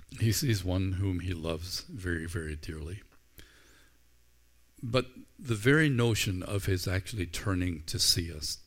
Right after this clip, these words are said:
the, the very notion of his noticing us is, is one that is very powerful. That no matter what is happening in our lives, God is turning to notice that.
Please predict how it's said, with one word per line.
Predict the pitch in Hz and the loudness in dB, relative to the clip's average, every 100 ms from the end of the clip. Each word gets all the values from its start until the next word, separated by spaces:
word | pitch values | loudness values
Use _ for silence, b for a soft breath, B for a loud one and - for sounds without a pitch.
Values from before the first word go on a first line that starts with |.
| - | -6
the, | 101 - | -6 -6
the | 110 107 | -8 0
very | 120 156 180 - - | 4 4 2 -4 -2
notion | 104 98 - 90 | 0 0 0 -2
of | 92 - | -4 0
his | 107 98 | 0 0
noticing | 98 92 101 98 113 - 82 80 82 - | -2 2 2 2 0 -2 -4 -6 -10 -10
us | 76 - - b b b b b b b | -8 -8 -10 b b b b b b b
is, | - 107 104 - | 0 0 0 0
is | 104 98 | 0 0
one | 101 113 120 110 | 2 2 4 2
that | 95 | 0
is | 85 | -2
very | 87 92 101 101 | -4 0 2 2
powerful. | - 98 90 78 78 55 57 _ _ - B B B B - | -2 -2 -2 -4 -10 -14 -16 _ _ -20 B B B B 0
That | 123 | 4
no | |
matter | 127 185 | 6 6
what | 165 147 | 4 4
is | 135 - | 2 2
happening | 98 110 110 95 | 2 2 -2 -2
in | 90 | -2
our | 87 | -4
lives, | 82 82 90 117 - - B B B B - | -4 -6 -6 -8 -10 -12 B B B B 2
God | 120 123 | 4 6
is | 151 - | 4 0
turning | - 120 110 98 | 0 2 4 2
to | 92 92 | 0 -2
notice | 90 85 85 87 - | -2 -2 -4 -6 -8
that. | - - | -10 -12